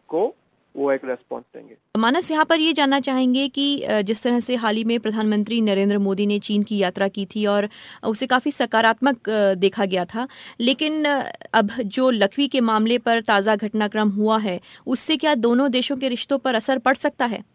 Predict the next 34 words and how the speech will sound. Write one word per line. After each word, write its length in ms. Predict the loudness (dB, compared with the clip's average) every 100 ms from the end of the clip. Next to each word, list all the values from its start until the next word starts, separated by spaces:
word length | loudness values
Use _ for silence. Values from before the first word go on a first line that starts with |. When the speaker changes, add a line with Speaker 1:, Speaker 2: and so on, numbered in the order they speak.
| _
Speaker 1:
हाँ, 140 | -4 -4
ये 100 | -2
असर 260 | -2 0
पड़ 180 | 2 2
सकता 360 | 0 -4 -2 2
है। 60 | 2
भारत 320 | 2 -2 0
का 80 | -2
विदेश 280 | -2 -2 -2 -2
मंत्री 180 | -6 -6
ने 80 |
चीन 260 | -8 -6 -6
का 80 | -6
विदेश 220 | -6 -10 -8
मंत्री 160 | -10 -6
को 80 |
ये 120 | -6 -8
स्पष्ट 420 | -2 0 0 -4
बताया। 440 | -2 2 2 0 -6 -20 -20 -12
उसने 240 | -12 -6 -6
बोला 400 | -2 0 2 0
कि 160 | -4 -2 -2 -2 -4
ये 160 | -6 -4
हम 180 | -8 -4
लोगों 140 | -4
का 140 | -4 -8
जो 180 | -4
रिश्ता 420 | -4 -4 2 2 4
है, 240 | -2 -4
ये 100 | -4
रिश्ते 300 | -4 -4 -4
में 140 | -2
एक 140 | -2 0
गर्माहट 580 | 0 0 -2 0 -2